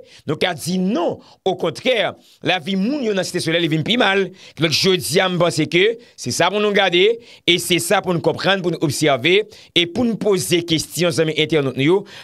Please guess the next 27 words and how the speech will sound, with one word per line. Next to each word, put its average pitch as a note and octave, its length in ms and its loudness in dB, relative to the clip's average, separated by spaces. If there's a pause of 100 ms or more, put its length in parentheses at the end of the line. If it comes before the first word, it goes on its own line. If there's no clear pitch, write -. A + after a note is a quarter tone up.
(100)
pa E3+ 160 4
rapò E3 180 2
avèk E3+ 320 0
sitiyasyon D3+ 480 -2
ki D#3 140 2
egziste C#3+ 340 0
a D#3 60 0
Désir B2 240 0
Venès. G2 260 -4 (240)
Men C3+ 160 0
kounye A3 220 0
a, - 80 0
mwen, E3 160 -2
Désir, E3 320 0
kòm G#3 160 0
nou G#3 180 0
kapab E3 240 -2
jwenn D3+ 240 -2
Kélito, C#3 400 0 (460)
an B3 160 0
nou B3 100 -4
di F3+ 220 -8
ke G3+ 140 0 (1400)
nan F3+ 200 0
dosye A3 500 -2 (640)
e F#3 120 2 (400)
konpòtman F#3 680 -2